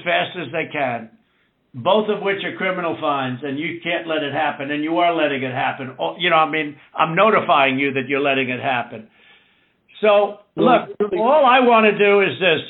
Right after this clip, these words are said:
Speaker 1: I just wanna find, uh, eleven thousand seven hundred and eighty votes, which is one more than we have,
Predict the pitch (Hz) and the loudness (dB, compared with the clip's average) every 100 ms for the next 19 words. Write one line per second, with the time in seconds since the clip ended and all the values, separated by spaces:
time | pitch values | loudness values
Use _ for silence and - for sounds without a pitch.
0 | - - 214 254 285 214 226 233 220 208 | -4 2 4 4 2 2 2 2 2 2
1 | 196 190 180 180 175 - _ _ _ _ | 2 4 2 0 -6 -18 _ _ _ _
2 | _ _ - 143 139 139 - _ _ _ | _ _ -6 -2 0 -2 -6 _ _ _
3 | _ _ _ - 170 196 220 240 214 208 | _ _ _ -4 2 4 4 2 4 4
4 | 196 180 196 196 196 180 _ _ _ - | 4 2 -4 -6 -10 -14 _ _ _ -8
5 | - 226 233 220 220 220 196 190 180 190 | 0 2 4 6 4 4 0 0 0 0
6 | 185 175 180 175 170 165 _ _ _ _ | 2 0 -2 -4 -10 -20 _ _ _ _
7 | _ _ _ 131 160 131 123 - - - | _ _ _ 0 2 2 -2 -10 -20 -20
8 | 123 170 165 165 131 147 208 202 196 190 | -20 -16 -12 -8 -4 -2 0 2 2 2
9 | 170 170 165 139 135 127 127 | 0 -2 -2 0 2 2 -2